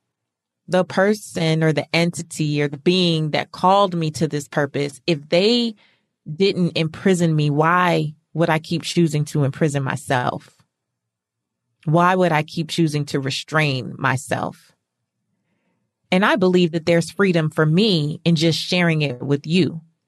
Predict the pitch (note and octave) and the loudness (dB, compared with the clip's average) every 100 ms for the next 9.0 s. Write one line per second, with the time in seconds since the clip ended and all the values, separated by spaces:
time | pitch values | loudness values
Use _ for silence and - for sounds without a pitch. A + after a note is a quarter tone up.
0 | _ _ _ - F3+ E3 D#3 B3 F3 - | _ _ _ -2 0 0 2 0 0 -6
1 | - D3+ D3+ D#3+ F3+ F3 G#3+ E3+ D3 E3+ | -6 -2 0 0 0 0 0 0 2 0
2 | F3 F#3 F3 D#3 D3+ D3 C#3 C3 C#3+ D#3 | 2 0 0 -2 -2 -2 -2 0 0 0
3 | D#3+ - - _ _ _ _ _ _ _ | -4 -10 -20 _ _ _ _ _ _ _
4 | _ _ - F3 - F3 E3+ G3+ G#3+ G#3 | _ _ -2 -2 0 2 4 2 2 0
5 | - E3+ F3+ F3+ F3 D#3 G3+ G3+ - E3 | 0 0 2 2 2 2 0 0 0 0
6 | D#3+ D#3 D3 D3 D3+ - E3+ F3+ E3+ D#3 | 0 0 0 -2 -6 -4 2 4 4 2
7 | D3+ F3+ G#3+ A3+ G#3+ G#3+ G#3 G#3 G3 E3+ | 0 0 2 0 -2 2 2 2 0 2
8 | F3 F#3 F#3 F3+ F3+ F3 E3+ D#3+ F3+ E3+ | 2 2 0 0 0 2 2 2 0 0